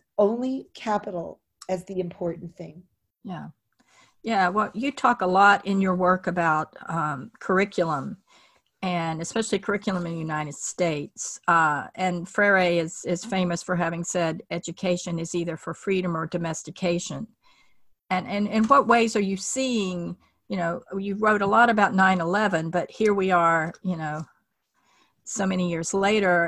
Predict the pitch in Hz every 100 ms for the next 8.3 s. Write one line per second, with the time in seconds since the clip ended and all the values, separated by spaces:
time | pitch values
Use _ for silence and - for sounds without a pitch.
0 | - 180 170 165 - - 185 175 165 170
1 | 170 - - _ _ - 170 165 147 139
2 | 151 - _ _ - - _ _ _ _
3 | - 185 - 196 - 196 185 180 175 -
4 | 165 - - 233 196 185 - - - -
5 | - - 190 185 185 185 180 170 165 185
6 | 185 170 175 165 160 175 _ _ _ _
7 | - 175 165 175 - 202 196 196 220 233
8 | 214 202